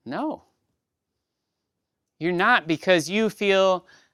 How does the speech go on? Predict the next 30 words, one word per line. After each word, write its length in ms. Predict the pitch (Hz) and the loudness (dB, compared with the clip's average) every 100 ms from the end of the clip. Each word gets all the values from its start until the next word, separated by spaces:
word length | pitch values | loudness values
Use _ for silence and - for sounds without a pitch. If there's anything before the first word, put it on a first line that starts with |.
| - | -2
that 180 | 151 160 | -2 0
you 320 | 180 208 214 | 2 2 4
are, 460 | 170 180 170 160 - _ _ _ | 6 6 4 2 -6 _ _ _
the 180 | 156 - | -2 4
other 240 | 190 196 185 | 4 4 2
teammates 580 | - 220 226 180 156 | 0 -2 2 2 2
are 120 | 165 147 | 2 0
depending 560 | 143 170 190 208 202 | -2 0 0 2 4
on 200 | 175 170 | 4 4
you 140 | 165 160 | 2 -2
to 120 | 147 | -2
be 240 | 135 175 | 0 0
there, 380 | 143 113 127 175 _ _ _ - | 0 0 -2 -6 _ _ _ -2
and 180 | 143 165 | 2 4
you 180 | 220 | 2
know 360 | 226 202 196 190 | 4 4 4 4
that 120 | 165 | 2
your 260 | 143 175 185 | 4 2 2
absence 640 | 143 202 220 - 160 151 165 | 4 4 4 -2 -4 -2 2
not 200 | 165 196 | 4 4
only 220 | 190 160 | 2 2
affects 440 | 151 175 180 - | 2 0 0 -2
you, 180 | 175 208 | -2 0
it 80 | 156 | 0
affects 380 | - 156 151 156 | 0 -2 0 -4
everybody 460 | 139 123 127 117 | -4 -4 -4 -4
else 240 | 110 107 113 | -6 -8 -12
on 140 | 104 | -12
that 160 | 98 101 | -12 -14
team. 300 | 127 120 | -16 -16